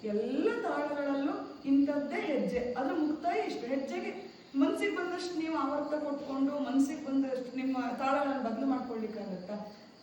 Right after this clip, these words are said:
ಇಲ್ಲ. ಈಗ ಏಕತಾಳ ನಾಲ್ಕು ಮಾತ್ರ ಕಾಲ ಅಂದ್ರೆ ನಾಲ್ಕು ಮಾತ್ರ ಕಾಲ, ಅದು ಚೇಂಜ್ ಆಗ್ಲಿಕ್ಕೆ ಉಂಟಾ?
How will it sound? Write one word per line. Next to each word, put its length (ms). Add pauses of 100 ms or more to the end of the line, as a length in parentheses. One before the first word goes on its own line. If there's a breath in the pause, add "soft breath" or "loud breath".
(140)
ಇಲ್ಲ. 160 (560)
ಈಗ 120
ಏಕತಾಳ 500
ನಾಲ್ಕು 460
ಮಾತ್ರ 260
ಕಾಲ 300
ಅಂದ್ರೆ 180
ನಾಲ್ಕು 380
ಮಾತ್ರ 420
ಕಾಲ, 120
ಅದು 200
ಚೇಂಜ್ 280
ಆಗ್ಲಿಕ್ಕೆ 360
ಉಂಟಾ? 520